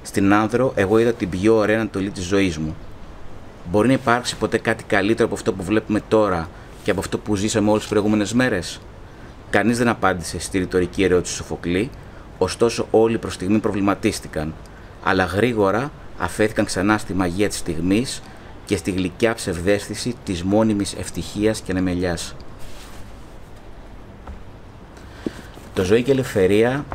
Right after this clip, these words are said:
είναι το μυθιστόρημα, το πρώτο μυθιστόρημα, το μυθιστόρημα μιας μεγάλης κρίσης. Της κρίσης της Ελλάδας,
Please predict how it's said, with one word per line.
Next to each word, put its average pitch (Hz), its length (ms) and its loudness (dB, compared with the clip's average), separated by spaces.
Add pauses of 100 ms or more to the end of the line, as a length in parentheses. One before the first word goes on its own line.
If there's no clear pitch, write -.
(140)
είναι 113 160 0
το 113 140 4
μυθιστόρημα, 104 800 0
το - 80 -6
πρώτο 101 240 0
μυθιστόρημα, 95 800 0 (100)
το 92 100 -4
μυθιστόρημα 107 800 2 (320)
μιας 98 220 0
μεγάλης 95 440 0
κρίσης. - 560 -6 (420)
Της - 140 -4
κρίσης 92 260 -2
της - 100 -4
Ελλάδας, 98 640 0